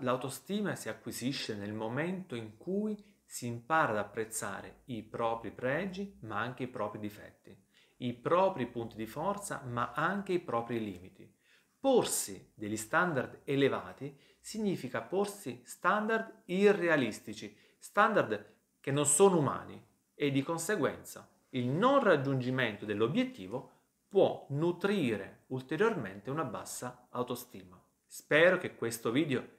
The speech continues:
ti abbia aiutato a capire come la bassa autostima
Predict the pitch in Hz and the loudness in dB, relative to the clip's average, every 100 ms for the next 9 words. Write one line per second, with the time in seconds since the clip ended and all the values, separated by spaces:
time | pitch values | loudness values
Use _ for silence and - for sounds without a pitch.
0 | _ _ _ _ 147 139 131 127 143 147 | _ _ _ _ 2 4 6 4 4 2
1 | 113 101 113 101 147 127 - 123 107 101 | -2 -2 -6 -2 0 -2 -2 -2 -2 -6
2 | - 107 98 - 135 175 196 - 135 123 | -6 -2 -2 -2 -2 0 -2 -4 -6 -2
3 | 117 113 - 151 185 202 208 | -2 -4 -8 -6 -2 -2 -4